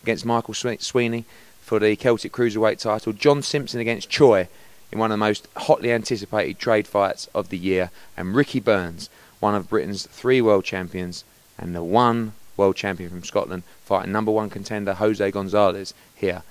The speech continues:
Starting off a big three weeks for Matchroom. Lee Purdy against Devon Alexander, live from Atlantic City. Also, Matisse, uh, against Peterson on the bill. And a week after that, Froch v Kessler, biggest fight of the decade. Moving to June, David Haye.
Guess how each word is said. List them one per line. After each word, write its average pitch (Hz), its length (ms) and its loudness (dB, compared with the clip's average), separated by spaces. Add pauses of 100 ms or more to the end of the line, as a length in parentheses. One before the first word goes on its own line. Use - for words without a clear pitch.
(140)
Starting 110 320 0
off 113 160 -4
a - 60 -10
big 135 200 0
three 123 220 0
weeks 113 240 0
for 98 60 -10
Matchroom. 104 420 -4 (280)
Lee 120 140 4
Purdy 120 480 2 (540)
against 101 380 0
Devon 110 200 4
Alexander, 110 460 0
live 113 340 8
from 107 140 -6
Atlantic 101 400 -4
City. 107 320 -4
Also, 110 540 0
Matisse, 113 680 -4 (460)
uh, 101 240 2 (280)
against 104 600 -2
Peterson 117 360 0
on 104 120 0
the 98 60 -2
bill. 110 260 2 (240)
And 107 100 -4
a 107 40 0
week 143 200 2
after 135 240 2
that, 127 200 4
Froch - 260 2
v 107 140 2
Kessler, 87 420 0 (220)
biggest 110 260 0
fight 104 220 4
of - 60 -2
the 92 40 -4
decade. 90 480 -4 (560)
Moving 104 300 2
to 95 100 -10
June, 104 400 0 (140)
David 104 280 4
Haye. 98 300 0